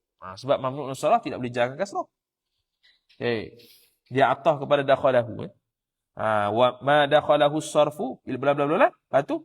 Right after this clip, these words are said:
wa jarra, ai, wa ma jarra as-, wa ma jarra bil kasrati. Ha, gitu.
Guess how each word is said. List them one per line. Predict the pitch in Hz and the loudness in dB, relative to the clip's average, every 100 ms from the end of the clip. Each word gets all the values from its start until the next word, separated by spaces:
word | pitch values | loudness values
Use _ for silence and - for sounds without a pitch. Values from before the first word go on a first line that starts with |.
| - | 0
wa | 131 | 0
jarra, | 139 240 202 165 127 | 4 4 4 4 4
ai, | 220 330 _ | 2 0 _
wa | - 123 | 0 2
ma | 127 123 | 2 -2
jarra | 120 156 147 131 120 | 0 -2 0 -2 -2
as-, | 107 - - _ | -4 -8 -20 _
wa | 120 123 | -2 -2
ma | 127 | -2
jarra | 123 175 160 127 | 0 -2 0 -4
bil | 120 113 | -4 -8
kasrati. | 117 - 101 _ _ _ _ | -8 -8 -14 _ _ _ _
Ha, | - 76 95 | -20 -18 -16
gitu. | 85 | -18